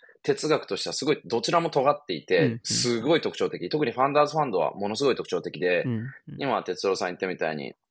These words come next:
Speaker 1: その、ハンズオフ、究極のハンズオフ
Speaker 2: うんうん。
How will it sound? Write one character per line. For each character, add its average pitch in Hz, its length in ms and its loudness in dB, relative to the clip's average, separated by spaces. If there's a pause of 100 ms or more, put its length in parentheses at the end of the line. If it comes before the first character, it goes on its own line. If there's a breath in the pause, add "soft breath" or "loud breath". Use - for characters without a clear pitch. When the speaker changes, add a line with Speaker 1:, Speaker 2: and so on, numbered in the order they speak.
(360)
Speaker 1:
そ 92 140 -2
の、 80 500 -2 (420)
ハ - 200 0
ン 190 80 0
ズ 170 120 2
オ 196 100 6
フ、 - 140 -6
究 208 220 -2
極 190 180 4
の 170 60 2
ハ 160 100 2
ン 151 40 0
ズ 139 80 0
オ 131 60 4
フ - 200 -12 (180)
Speaker 2:
う 151 40 -4
ん 117 200 -4 (120)
う - 20 -8
ん。 143 180 -12